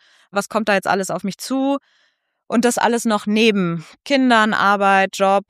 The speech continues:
Haushalt und so weiter. Und da versuche ich immer so ein bisschen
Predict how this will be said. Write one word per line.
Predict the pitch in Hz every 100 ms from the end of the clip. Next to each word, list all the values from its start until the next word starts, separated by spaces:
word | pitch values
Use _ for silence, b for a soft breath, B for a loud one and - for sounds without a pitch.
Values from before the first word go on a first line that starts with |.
| -
Haushalt | 214 208 - 196 185 -
und | 180
so | 175
weiter. | 180 220 254 277 285 - _ _ _ -
Und | 202
da | 185 196
versuche | 208 185 214
ich | 202 -
immer | 202 196
so | 185
ein |
bisschen | 185 185 196 180